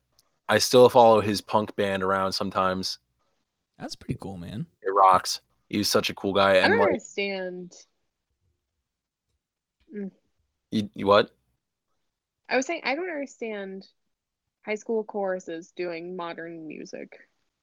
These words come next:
Speaker 1: Oh, I agree. It's
Speaker 2: Yeah.
Speaker 1: heinous. There's no need for it.
Speaker 3: Like, someone like you, like, yeah, I'm seventeen, I don't have a boyfriend, but eventually I won't find someone like him when I do land one.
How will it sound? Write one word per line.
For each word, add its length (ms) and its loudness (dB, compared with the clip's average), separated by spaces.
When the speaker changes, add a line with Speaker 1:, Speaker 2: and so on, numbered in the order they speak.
Speaker 1:
Oh, 180 10
I 160 8
agree. 440 2
It's 200 -4
Speaker 2:
Yeah. 80 2
Speaker 1:
heinous. 440 -2
There's 200 -4
no 100 -2
need 200 -2
for 240 0
it. 140 0
Speaker 3:
Like, 160 -4
someone 340 2
like 180 0
you, 160 -4
like, 300 -2
yeah, 440 -2
I'm 140 -12
seventeen, 1000 -14
I 140 -6
don't 140 -6
have 120 -8
a 60 -12
boyfriend, 440 -8
but 140 -10
eventually 480 -4
I 60 -6
won't 220 -10
find 200 -8
someone 200 -14
like 140 -16
him 160 -16
when 120 -14
I 60 -10
do 180 -10
land 260 -14
one. 300 -14